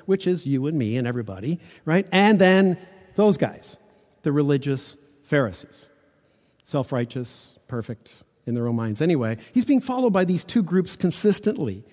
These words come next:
And so Jesus spends most of his time trying to actually reach both groups.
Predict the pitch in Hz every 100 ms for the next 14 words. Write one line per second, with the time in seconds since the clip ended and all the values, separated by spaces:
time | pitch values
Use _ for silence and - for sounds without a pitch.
0 | - - 190 190 208 208 262 277 - 202
1 | 190 - - - _ _ _ _ _ _
2 | 180 202 277 - 269 220 - 165 151 156
3 | - 233 285 285 - - 170 226 269 -
4 | - 160 143 160 180 - 135 170 170 -
5 | 143 139 - 110 104 - -